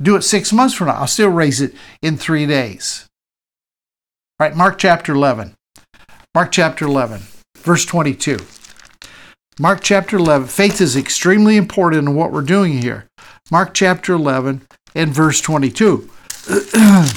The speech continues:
Some of you old Haginites, Kenneth Hagin people, you're, you're gonna, you're gonna recognize these verses. Every time I read these, I think,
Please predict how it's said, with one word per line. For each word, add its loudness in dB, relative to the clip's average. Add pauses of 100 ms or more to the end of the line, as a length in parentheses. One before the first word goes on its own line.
(240)
Some 2
of 4
you 6
old 2
Haginites, 0
Kenneth 0
Hagin 2
people, -2 (360)
you're, 2
you're 2
gonna, 2
you're 2
gonna 2
recognize 0
these 0
verses. -4
Every 0
time 2
I 4
read 2
these, 0
I 2
think, -4